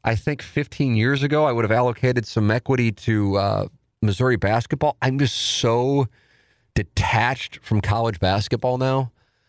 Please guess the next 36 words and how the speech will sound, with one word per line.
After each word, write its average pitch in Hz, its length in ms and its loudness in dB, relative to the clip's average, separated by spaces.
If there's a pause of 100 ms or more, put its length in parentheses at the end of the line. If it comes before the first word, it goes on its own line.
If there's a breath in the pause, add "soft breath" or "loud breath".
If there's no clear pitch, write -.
(360)
Uh, 101 380 0
certainly, 123 760 0
if 95 280 -2
Missouri, 107 520 0
and 98 140 2
then 90 100 2
recently 107 460 0
we've 104 220 2
seen 101 260 0
some 90 240 -2
teams 113 380 -2
with 87 100 -2
Jim 87 260 -2
Crews 135 480 0
and 95 80 2
Rick 95 140 -2
Majerus 107 580 -2
make 117 220 0
runs 110 220 2
for - 80 -6
Saint 107 240 -2
Louis 104 240 0
University. 110 640 0 (800 soft breath)
If 127 180 0
and 107 200 2
when 107 200 2
they 131 120 2
get 123 140 0
in 120 60 -2
that 120 160 0
spot, 127 420 -4
then 104 160 0
I 123 140 0
get 101 220 0
into 123 480 0
it. 147 180 -2